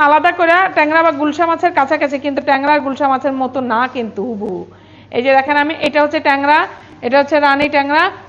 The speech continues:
আমি এখন একটা গুলশা নেই, এটা হচ্ছে গুলশা মাছ। দেখেন তো আলাদা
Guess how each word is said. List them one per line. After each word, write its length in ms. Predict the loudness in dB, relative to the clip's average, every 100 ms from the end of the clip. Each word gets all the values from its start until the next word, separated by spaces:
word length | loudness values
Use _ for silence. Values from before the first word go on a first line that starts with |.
| -8
আমি 120 | -2 -2
এখন 140 | 0 -2 0
একটা 120 | -2 -2
গুলশা 300 | -4 -2 -2 -2
নেই, 120 | -6 -10 -16 -18 -12 -4
এটা 120 | 0 2
হচ্ছে 160 | 0 0
গুলশা 260 | 0 0 2 2
মাছ। 140 | 0 -6 -20 -20 -20 -2 0
দেখেন 220 | 0 0 0
তো 60 | 0 2 2
আলাদা 300 | 2 4